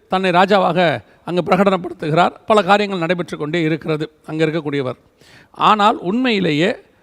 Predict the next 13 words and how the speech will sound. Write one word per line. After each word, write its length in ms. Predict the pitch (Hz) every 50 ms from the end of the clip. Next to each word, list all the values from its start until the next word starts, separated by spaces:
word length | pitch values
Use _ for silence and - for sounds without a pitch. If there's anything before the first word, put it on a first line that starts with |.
| _ _ _ - 156
மேசியா 520 | 185 220 254 294 277 - - 277 262 254
என்கிற 280 | 226 214 202 190 190 175
விஷயத்தில் 460 | 170 170 - - 196 175 175 165 156
தான் 180 | 147 170 190 220
இஸ்ரவேலர்கள் 640 | 185 170 160 - - 214 208 196 180 170 180 190
முதலாவது 500 | 180 165 175 190 208 202 202 196 180 175
முறை 340 | 160 160 170 175 151 156 160
ஏமாந்தார்கள். 540 | 170 170 165 156 147 139 135 123 120 113 - _
அதாவது 360 | - - - 165 170 196 202
இயேசு 340 | 160 180 214 214 - 208 180
வந்தபோது 420 | 180 160 165 160 151 160 185 196
விட்டு 220 | 170 165 147 196
விட்டார்கள். 420 | 175 160 131 - 139 135 110 117